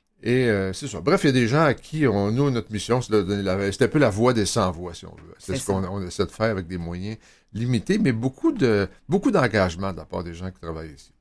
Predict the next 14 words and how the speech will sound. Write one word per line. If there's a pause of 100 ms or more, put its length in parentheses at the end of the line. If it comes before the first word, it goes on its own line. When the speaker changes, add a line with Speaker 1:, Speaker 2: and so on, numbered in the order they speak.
(140)
Speaker 1:
Alors,
Speaker 2:
Alors
là,
la,
bon,
cette
mission-là,
elle
est, (120)
bon,
elle
est
présente.
On,